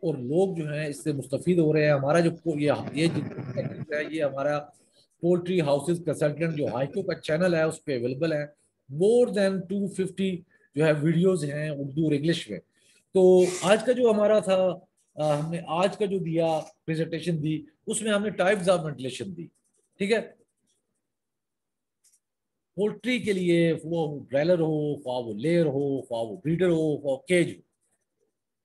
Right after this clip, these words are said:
Minimum ventilation, sideboard ventilation, winter ventilation, transition ventilation, ये बड़ी importance होती है।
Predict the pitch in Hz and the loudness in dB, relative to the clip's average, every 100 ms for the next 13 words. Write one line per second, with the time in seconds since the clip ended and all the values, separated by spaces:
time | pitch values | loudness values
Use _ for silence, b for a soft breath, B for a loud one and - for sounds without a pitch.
0 | _ - 247 294 294 269 214 233 - 220 | _ -2 2 2 2 -2 -2 -4 0 -2
1 | 208 - 190 214 208 196 196 165 185 - | -2 0 2 2 0 0 -2 -2 -4 0
2 | 180 160 170 175 202 180 170 170 165 165 | -2 0 -4 -6 -4 -4 -4 -4 -4 -4
3 | 156 147 160 185 160 160 151 156 151 147 | -6 -6 -4 -4 -4 -6 -8 -8 -8 -6
4 | 180 240 160 147 143 127 90 - 92 | -2 -2 0 0 0 -2 -12 -20 -20